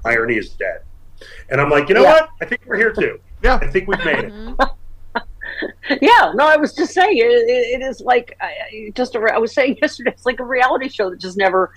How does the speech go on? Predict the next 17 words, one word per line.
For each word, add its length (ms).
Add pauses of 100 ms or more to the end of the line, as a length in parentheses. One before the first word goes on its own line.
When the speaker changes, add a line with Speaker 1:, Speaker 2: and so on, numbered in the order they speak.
(240)
Speaker 2:
ends, 320
and 100
it 100
gets 220
more 220
ridiculous, 680
but, 260
a-, 340
and 120
you 80
cannot 440
believe 300
we're 180
here, 220 (380)
that 120
we 140
might, 340